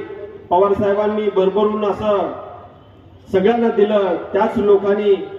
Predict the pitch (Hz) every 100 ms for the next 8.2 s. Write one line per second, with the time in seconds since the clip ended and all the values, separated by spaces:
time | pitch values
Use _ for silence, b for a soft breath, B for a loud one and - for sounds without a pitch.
0 | - 170 190 202 196 190 202 196 190 -
1 | - - - - - - - 165 196 226
2 | 185 185 202 233 220 202 196 196 190 170
3 | 180 156 151 - - - - - - -
4 | - - - - - - - 208 208 196
5 | 233 233 214 226 233 247 240 208 - -
6 | 165 190 196 196 226 226 226 226 226 -
7 | 240 233 233 220 226 240 - 190 202 226
8 | 226 240